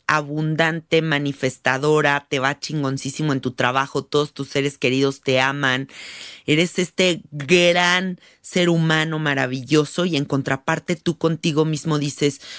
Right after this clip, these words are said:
"Soy un pendejo, no valgo nada, soy inseguro, soy súper celoso", porque entonces no hay congruencia, no hay sentido, es como tener una relación completamente bipolar contigo mismo. Así como también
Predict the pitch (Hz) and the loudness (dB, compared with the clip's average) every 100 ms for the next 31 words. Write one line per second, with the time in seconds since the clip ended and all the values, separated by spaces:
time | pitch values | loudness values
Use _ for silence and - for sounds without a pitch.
0 | - - - 233 233 185 170 170 156 151 | -18 -6 2 2 2 2 2 0 0 0
1 | 165 185 165 143 151 151 135 120 - - | 0 0 0 0 0 0 -2 -2 -4 -2
2 | 175 185 - 151 131 156 147 139 135 - | 0 0 0 0 2 2 4 2 0 0
3 | 165 170 165 - 170 156 147 139 135 147 | 0 0 -2 -4 -2 -2 0 2 4 2
4 | 143 135 110 - _ - - - - 156 | 0 -2 -2 -4 _ -20 -20 -20 -4 -2
5 | 147 160 170 160 175 170 170 160 151 165 | 0 0 0 -2 -2 0 -2 -2 0 0
6 | 170 151 147 151 - 160 147 170 170 147 | 0 0 0 -2 -2 -4 -2 0 2 2
7 | - 170 170 147 - - - 165 175 185 | 0 0 2 0 -4 -20 -4 0 2 2
8 | 180 160 156 156 175 165 165 170 165 165 | 2 2 2 0 -2 -2 0 0 0 -2
9 | 165 170 165 - 151 147 160 160 156 165 | 0 0 0 2 2 4 0 -2 -2 0
10 | 151 165 254 - 165 123 - _ _ _ | 2 4 2 2 0 -2 -6 _ _ _
11 | - - - - - 165 - - 269 254 | -20 -20 -20 -6 -2 0 -2 0 2 2
12 | - 160 175 180 180 170 381 | 2 2 2 2 2 2 -2